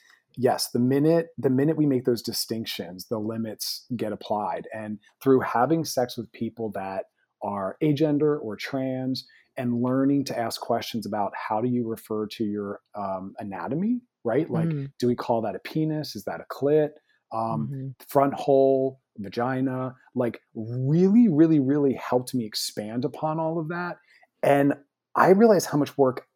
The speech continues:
Speaker 1: I still had to do, right? Like, I like to think that I am so much further ahead than everyone.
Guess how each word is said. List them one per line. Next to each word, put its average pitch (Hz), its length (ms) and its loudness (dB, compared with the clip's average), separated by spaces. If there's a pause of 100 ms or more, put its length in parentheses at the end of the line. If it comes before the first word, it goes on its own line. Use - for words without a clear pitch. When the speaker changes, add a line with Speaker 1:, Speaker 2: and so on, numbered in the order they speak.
(120)
Speaker 1:
I 139 260 0
still 147 320 4
had 101 240 0
to 90 100 -12
do, 87 220 -8
right? 110 240 0
Like, 120 220 -4
I 127 100 0
like 165 180 2
to 160 120 0
think 147 240 0
that 113 100 2
I 101 140 0
am 92 120 -10
so 143 760 2
much 139 300 2
further 131 360 2
ahead 120 280 -4
than 117 120 -2
everyone. 113 480 -4